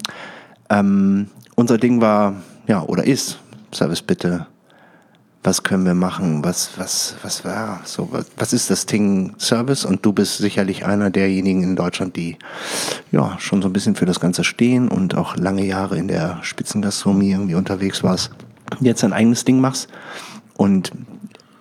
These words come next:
auch international gut vernetzt bist. Und deswegen freue ich mich sehr auf den Auto-, Austausch, was, ähm, ja, was wir vielleicht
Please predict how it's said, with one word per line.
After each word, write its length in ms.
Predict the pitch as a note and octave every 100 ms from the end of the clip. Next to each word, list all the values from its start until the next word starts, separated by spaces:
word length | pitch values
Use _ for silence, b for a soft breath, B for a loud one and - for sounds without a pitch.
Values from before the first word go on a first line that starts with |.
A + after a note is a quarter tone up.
| -
auch 140 | - -
international 720 | G#3+ - F3 F3 - E3+ D#3
gut 160 | E3+
vernetzt 380 | - F#3 F#3+ -
bist. 260 | G#3 - - _ - B B B B
Und 220 | - G2+
deswegen 560 | F#2+ - F#2 F2+ F2+ F2+
freue 180 | -
ich 60 | G2
mich 120 | G2+
sehr 140 | - G2
auf 80 |
den 80 | -
Auto-, 380 | F#2 F#2 E2+ F2+ -
Austausch, 600 | G2 - - G#2 G2+ G2+
was, 360 | G2 - - -
ähm, 360 | F#2 F2+ E2 - -
ja, 180 | A#2 F#2+
was 160 | G2
wir 200 | - F2+
vielleicht 340 | - G2+ F#2